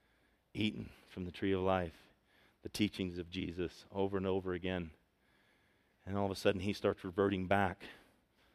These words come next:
to the law, the knowledge of good and evil. And Paul comes on the scene. And by the way, Peter was a fisherman. Peter didn't know the law even remotely as well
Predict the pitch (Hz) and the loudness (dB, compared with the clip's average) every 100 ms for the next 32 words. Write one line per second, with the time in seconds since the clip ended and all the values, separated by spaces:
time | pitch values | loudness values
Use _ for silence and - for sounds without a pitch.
0 | _ _ - 95 95 95 90 82 - 95 | _ _ -4 0 2 2 0 -4 -8 -4
1 | 92 95 95 87 85 92 87 90 85 78 | 0 2 2 -2 0 0 0 -2 -2 -6
2 | - _ _ _ _ _ _ _ _ _ | -12 _ _ _ _ _ _ _ _ _
3 | _ _ _ _ - 110 104 107 104 - | _ _ _ _ -20 -6 0 2 2 0
4 | 104 95 98 92 82 117 113 92 87 - | -2 0 -2 -4 0 2 4 2 -4 -16
5 | _ - 92 110 113 113 87 - _ - | _ -4 4 6 8 6 4 -4 _ -20
6 | - - - _ _ 135 139 120 98 - | -20 -20 -20 _ _ 2 4 2 0 2
7 | 123 - 92 82 80 - _ _ _ _ | 2 2 -2 -4 -10 -20 _ _ _ _
8 | _ _ _ _ _ _ - 135 127 123 | _ _ _ _ _ _ 2 4 6 6
9 | 117 120 113 110 113 120 123 120 110 107 | 6 8 8 8 10 8 8 4 2 4
10 | 107 107 117 107 107 78 - - 101 87 | 4 6 4 2 -4 -10 -14 -6 -4 4
11 | 101 95 87 | 6 6 2